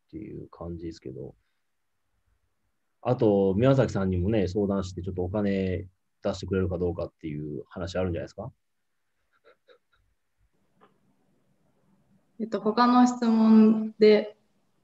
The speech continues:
Speaker 2: えっと、社長として会社を大きくしていくことがしたいのか、開発者として生きていきたいのかが、えっと、よくわかりませんと。その点で何かご意見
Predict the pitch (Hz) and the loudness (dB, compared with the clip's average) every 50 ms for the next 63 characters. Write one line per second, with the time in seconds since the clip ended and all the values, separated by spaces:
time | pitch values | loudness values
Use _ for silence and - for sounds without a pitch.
0 | _ _ _ _ _ _ _ _ _ _ _ _ _ _ _ _ _ - 214 196 | _ _ _ _ _ _ _ _ _ _ _ _ _ _ _ _ _ -6 -4 -4
1 | 190 190 - - 180 185 185 190 196 - - _ _ _ _ _ _ _ - 220 | -4 -4 -4 -4 -2 -2 -2 -2 -4 -6 -12 _ _ _ _ _ _ _ -2 0
2 | 214 - - 285 294 294 285 - 285 277 - - - 262 262 - 240 233 226 - | 0 2 2 0 0 0 -2 -4 -6 -6 -4 -2 -4 -2 0 2 2 4 4 4
3 | 233 226 220 220 220 220 220 226 220 220 202 202 202 - 202 190 190 185 196 185 | 6 6 8 8 6 6 4 2 2 4 2 2 2 2 2 2 2 2 0 -2
4 | - 190 185 185 196 196 190 190 190 - - _ _ - 202 196 175 - - 196 | -2 -2 -2 0 0 0 0 0 -2 -4 -10 _ _ -4 -2 -2 0 2 2 4
5 | 190 185 175 175 175 175 - 185 180 - - - - - 233 233 247 240 254 233 | 4 4 4 2 0 0 0 0 -2 -2 -6 -8 -2 0 0 2 2 0 -4 -8
6 | - - - - 233 220 - 226 220 220 - - - 254 220 202 - - - 185 | -8 -10 -10 -8 -6 -6 -4 -6 -6 -6 -8 -6 -4 -2 -2 -4 -4 -2 0 0
7 | 185 185 - 202 190 185 180 175 175 175 175 170 175 202 214 208 - - - _ | 0 2 2 2 2 2 2 2 0 0 -2 -4 -4 -4 -6 -8 -10 -16 -20 _
8 | _ _ _ _ _ _ _ _ _ _ _ _ _ _ - - 160 151 - - | _ _ _ _ _ _ _ _ _ _ _ _ _ _ -14 -14 -12 -12 -14 -14
9 | - _ _ _ _ 190 190 190 190 180 165 165 175 185 170 170 170 165 165 160 | -18 _ _ _ _ -8 -8 -8 -10 -14 -14 -10 -8 -6 -4 -4 -4 -6 -8 -8
10 | - 165 170 170 165 - 214 - _ _ - 208 196 202 202 202 202 208 190 185 | -10 -10 -10 -10 -12 -14 -18 -20 _ _ -8 -6 -4 -2 -2 -2 -2 0 0 2
11 | 180 175 180 180 175 180 175 - _ _ - 175 170 170 170 170 175 170 175 170 | 2 2 2 2 0 -2 -6 -12 _ _ 0 2 2 2 2 0 0 2 4 4
12 | 175 170 - 175 170 175 - - | 2 2 0 -2 -2 -4 -4 -8